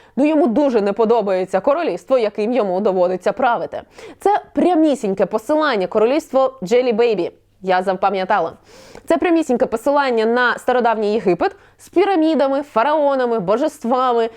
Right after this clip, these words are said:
і дуже багатьма традиціями. І воно настільки застрягло в минулому, що вони не дозволяють ні Тепіку подушку з собою привезти, вони забороняють прокладати каналізацію,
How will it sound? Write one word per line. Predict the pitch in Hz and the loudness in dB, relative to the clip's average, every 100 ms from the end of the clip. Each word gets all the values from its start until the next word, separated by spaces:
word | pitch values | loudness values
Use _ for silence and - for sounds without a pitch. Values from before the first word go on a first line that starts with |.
| - - | -14 -4
і | 254 277 247 - | 0 2 2 0
дуже | 202 269 240 | -2 0 0
багатьма | 214 247 254 269 254 233 262 233 - _ _ _ _ _ | 0 -2 -2 0 0 0 -2 -6 -14 _ _ _ _ _
традиціями. | - 269 196 - 247 359 427 _ - | 0 0 -2 0 0 -2 -6 _ 0
І | 302 | 2
воно | 330 330 | 2 2
настільки | 330 - 381 339 | 0 2 2 2
застрягло | 208 247 247 - 285 294 254 233 208 | 0 0 -2 -2 0 2 2 2 2
в | 190 | 2
минулому, | 226 233 359 392 220 185 | 2 2 2 2 0 -2
що | - 285 262 | -2 0 0
вони | 214 240 294 | 0 0 2
не | 285 | 0
дозволяють | 233 262 233 254 247 226 | 0 0 0 2 0 0
ні | 240 | -2
Тепіку | 269 262 311 269 | 0 0 -2 0
подушку | 294 370 392 294 | 0 0 0 -4
з | |
собою | - 214 208 | -4 0 0
привезти, | 202 202 190 180 - 147 - - - 254 | 0 0 0 0 -6 -16 -16 -18 -10 0
вони | 220 262 330 285 110 | 2 2 2 0 0
забороняють | 214 226 240 269 302 247 233 | 0 2 2 2 2 0 -2
прокладати | 233 262 247 254 262 | -2 0 2 0 0
каналізацію, | 220 214 247 226 240 349 - 185 | 0 0 0 2 0 0 -2 -2